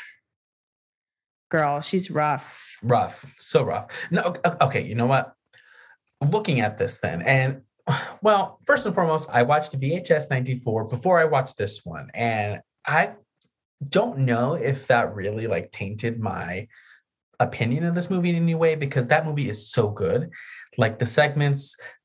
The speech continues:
Speaker 2: they just feel so unique, and they each feel different, and they each have,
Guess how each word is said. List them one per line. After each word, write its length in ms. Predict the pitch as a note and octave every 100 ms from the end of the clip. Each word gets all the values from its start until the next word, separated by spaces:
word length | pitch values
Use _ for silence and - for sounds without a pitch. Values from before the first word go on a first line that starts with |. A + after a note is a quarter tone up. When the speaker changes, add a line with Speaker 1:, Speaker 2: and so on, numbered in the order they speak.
| -
Speaker 2:
they 420 | A#2 C3+ C3+ C3
just 240 | B2+ C3+
feel 100 | D3
so 280 | C3+ - E3
unique, 840 | C#3 C3 G#2+ G#2 G#2+ G#2 - - -
and 680 | A2 G#2+ G#2 G#2 F#2+ F2 E2
they 100 | A#2+
each 340 | A#2+ C3+ C#3
feel 340 | - A#2+ A2 -
different, 480 | C3 A#2+ G2+ E2 - -
and 560 | G#2 G2 G2 G2+ D#2+ G#2
they 80 |
each 400 | G2 E2+ B2+ B2+
have, 640 | - - A#2 A2 A2 A2